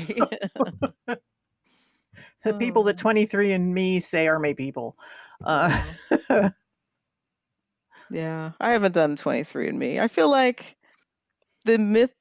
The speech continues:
Speaker 1: of, the mythos of who my f-, family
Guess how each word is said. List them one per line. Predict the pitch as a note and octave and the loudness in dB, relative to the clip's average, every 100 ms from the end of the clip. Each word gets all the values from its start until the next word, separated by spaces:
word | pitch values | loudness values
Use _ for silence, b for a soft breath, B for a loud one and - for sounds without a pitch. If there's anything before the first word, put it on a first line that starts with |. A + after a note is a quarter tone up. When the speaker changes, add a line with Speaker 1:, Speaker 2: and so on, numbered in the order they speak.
| - | 0
Speaker 1:
of, | C4+ C4+ B3+ - - | 4 4 2 -10 -2
the | G#3+ | 0
mythos | G#3+ B3 D4 D4 C#4 | 2 2 4 4 4
of | B3+ A#3+ | 0 0
who | A#3+ A#3+ A#3 | -2 0 0
my | A3+ | 0
f-, | A#3 - _ _ _ _ _ _ | -2 -6 _ _ _ _ _ _
family | A3 A#3 A#3 A3+ A3 G#3+ A3+ | 0 2 0 0 -2 -4 -8